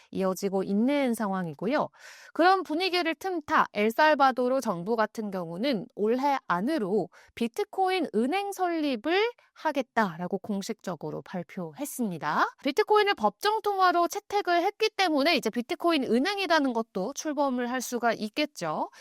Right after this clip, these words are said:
이 비트코인의 법정 통화도 채택한 지 사 년을 맞이해서 열린 공식 행사였는데요. 아, 여기에서 엘살바도르 정부는 올해 말까지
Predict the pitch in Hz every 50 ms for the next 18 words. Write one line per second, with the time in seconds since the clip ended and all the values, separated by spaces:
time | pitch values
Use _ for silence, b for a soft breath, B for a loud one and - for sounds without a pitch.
0 | B B B B B 208 196 240 269 254 392 - - 392 381 359 370 - - 208
1 | 185 - - 359 381 403 381 381 370 339 339 330 320 - - 330 - 330 330 -
2 | 302 302 262 254 311 302 - - - 208 190 190 233 330 415 427 403 415 415 370
3 | 247 180 160 - - 214 226 220 208 185 - 247 233 190 156 156 170 185 226 240
4 | 233 - - 180 175 180 - 294 285 - 262 226 214 208 240 233 208 175 160 165
5 | 160 156 151 160 220 311 311 - - B B B B B B B B - 202 196
6 | 196 185 180 196 220 - 370 381 381 349 359 - 180 185 202 311 320 311 269 269
7 | 254 233 240 233 240 233 214 160 147 - 160 170 233 262 226 170 160 - 175 190
8 | 220 277 285 302 302 254 175 151 147 175 220 285 294 - 370 359 359 - 285 175
9 | 151